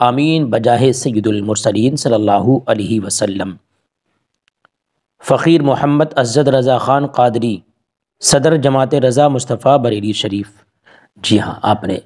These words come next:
मुकम्मल तरीके से सुन लिया होगा, इसको समझ भी लिया होगा। जो ज़िम्मेदारी अजद मियाँ हुजूर ने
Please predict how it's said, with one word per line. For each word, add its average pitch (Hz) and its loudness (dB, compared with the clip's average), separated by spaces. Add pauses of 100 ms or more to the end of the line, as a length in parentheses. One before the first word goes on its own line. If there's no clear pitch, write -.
मुकम्मल 110 0
तरीके 110 -8
से - -8
सुन 113 -4
लिया 85 -4
होगा, 82 -8
इसको - -8
समझ 90 -4
भी 85 -8
लिया 73 -10
होगा। - -18 (840)
जो 107 2
ज़िम्मेदारी 98 -2
अजद 113 -2
मियाँ 107 0
हुजूर 104 0
ने 90 -8